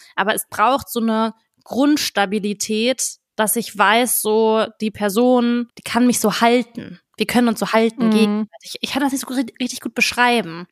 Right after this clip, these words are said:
Speaker 2: Ja, aber ich verstehe, was du meinst. So eine, so eine Verlässlichkeit, was die Persönlichkeit angeht.
Speaker 1: Ja.
Speaker 2: Also,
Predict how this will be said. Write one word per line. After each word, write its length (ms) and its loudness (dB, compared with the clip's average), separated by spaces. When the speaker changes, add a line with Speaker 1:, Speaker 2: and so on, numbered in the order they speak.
Speaker 2:
Ja, 380 2
aber 100 2
ich 80 -2
verstehe, 260 -2
was 120 -2
du 100 -8
meinst. 680 -4
So 140 -2
eine, 460 2
so 140 -4
eine 120 0
Verlässlichkeit, 1200 0
was 340 -4
die 100 -2
Persönlichkeit 640 -2
angeht. 280 -2
Speaker 1:
Ja. 160 4
Speaker 2:
Also, 160 2